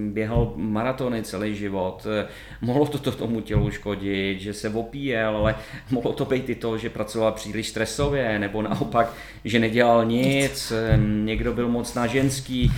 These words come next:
Speaker 1: <laughs> někdo zase nebyl vůbec, že jo. Tak je otázka, co nazveme tím excesem, ale zdá se, že tam nebyly nějaké takové extrémnější polohy v těch životech a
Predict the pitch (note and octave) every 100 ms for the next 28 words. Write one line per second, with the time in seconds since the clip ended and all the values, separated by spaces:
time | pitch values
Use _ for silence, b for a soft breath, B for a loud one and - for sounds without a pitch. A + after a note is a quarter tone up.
0 | B A#2 G#2+ A#2+ B2 C3 B2+ A#2 A2+ A2
1 | G#2+ A2 A2 - A#2+ A#2 A2+ A2 A2+ A#2
2 | C#3 D3 C#3 A#2+ A2 A#2 A#2+ B B B
3 | - B2 - - A#2+ C3 - D3 C#3+ D3
4 | C#3+ C3 B2+ C#3+ D3 D3+ A2 A#2 - C3+
5 | D3 C#3+ C3+ B2 A2+ D3 - C#3+ C#3+ B
6 | B G2+ C3 C#3 C3+ B2 B2 C3 C3 A#2+
7 | A#2+ A#2 A#2 B2 A#2+ A#2 A2+ A#2+ A#2 A#2
8 | A2+ A2 - - A#2 A#2+ A#2 A2+ - -
9 | G#2 G#2+ G#2 C3 C3+ D3 A#2+ G#2+ A#2 A#2
10 | A#2+ A#2 A#2+ C3+ D3+ - B2